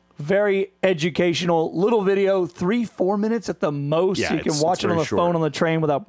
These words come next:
Speaker 1: burning through your data.
Speaker 2: Yep.
Speaker 1: Absolutely wonderful. And I think it's important for people to understand the points they're making and have them laid out. We can explain it over a podcast, but to visually lay that information out has power on some topics.
Speaker 2: No, you really need to watch it. Uh,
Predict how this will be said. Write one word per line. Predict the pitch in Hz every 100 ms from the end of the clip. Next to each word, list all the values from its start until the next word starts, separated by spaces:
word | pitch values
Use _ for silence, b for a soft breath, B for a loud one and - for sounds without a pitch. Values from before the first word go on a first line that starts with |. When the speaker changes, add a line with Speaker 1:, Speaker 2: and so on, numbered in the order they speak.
| _
Speaker 1:
burning | - 202 196 175
through | 214 196
your | 175
data. | 151 175 180 175 147 -
Speaker 2:
Yep. | 110 B B B B B _ _
Speaker 1:
Absolutely | 254 269 - 240 202
wonderful. | 185 185 165 202
And | 190
I |
think | 214 247
it's |
important | 226 233 247 190
for |
people | 233 190
to |
understand | 196 202 185 - - 208 190 175 151 B B B
the | - 185
points | 190 202 185
they're | - 165 196 185
making | 170 190 190 190 156 147 127 - _ _ _ _ _ _
and | 208
have | 240 185
them | 202
laid | 190 190
out. | 180 147
We | 220
can | 247
explain | 196 - 240 247
it | 226
over | 196 175 170
a | 165 151
podcast, | 185 202 180 180 160 156 - -
but | 180 160
to | 196
visually | 165 143 214 208 185 196
lay | 185 190
that | 175
information | 170 160 160 156 185
out | 156 151
has | 139
power | - - 165 165 151 139 131
on | 139 135
some | 143 131
topics. | 127 123 117 185
Speaker 2:
No, | 180
you | 165
really | 233 302 208
need | 180
to | 143
watch | 123 120 117 113
it. |
Uh, | 98